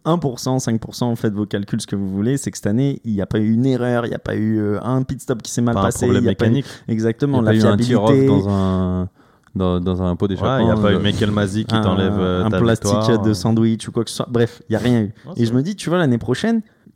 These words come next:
Speaker 1: imagine ça se passe juste une fois. Bah, une fois, il finit pas dans les points, il a un accident ou quoi que ce soit, ce sera déjà moins bien que cette saison.
Speaker 2: C'est vrai.
Speaker 1: Donc, est-ce qu'on, est-ce qu'on a vraiment, est-ce qu'on peut vraiment attendre plus ?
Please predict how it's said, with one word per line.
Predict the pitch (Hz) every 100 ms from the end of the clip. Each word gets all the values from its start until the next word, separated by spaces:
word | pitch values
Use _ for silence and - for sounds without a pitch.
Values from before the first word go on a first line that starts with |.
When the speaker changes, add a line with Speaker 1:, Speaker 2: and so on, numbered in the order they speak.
| _
Speaker 1:
imagine | 160 165 185 196
ça | 185 156
se |
passe | - 180
juste | 190 - -
une | 262 208
fois. | 160 143 120 - -
Bah, | - 208
une | 214
fois, | - 185
il | 151
finit | 135 120
pas | 135
dans | 120
les | 117
points, | 104 165
il | 208
a | 160
un | 123
accident | 120 - 123
ou | 117
quoi | 110
que |
ce | -
soit, | 196
ce | - 135
sera | 131
déjà | 120 127 160
moins | 202 143 175
bien | 185 202
que |
cette | - 156
saison. | 127 117 -
Speaker 2:
C'est | - 107
vrai. | 82
Speaker 1:
Donc, | 127 147
est-ce | 170
qu'on, | - 233 220 - -
est-ce | 143
qu'on | 240 208 175
a | 139
vraiment, | 110 123 160 170 170 151
est-ce | 120
qu'on | - 196
peut | 165
vraiment | 143 160 170
attendre | 160 147
plus ? | - 233 - -